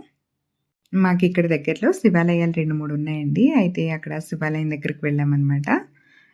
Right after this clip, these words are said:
కాకపోతే అర్చన చేయించుకుందామంటే పంతులు గారు లేరు.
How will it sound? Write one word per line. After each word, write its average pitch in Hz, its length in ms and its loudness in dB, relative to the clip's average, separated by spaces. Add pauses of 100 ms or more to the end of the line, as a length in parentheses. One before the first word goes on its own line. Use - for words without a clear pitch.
(120)
కాకపోతే 180 540 -2
అర్చన 185 280 0
చేయించుకుందామంటే 170 840 0
పంతులు 160 380 -2
గారు 156 220 -4
లేరు. 151 260 -2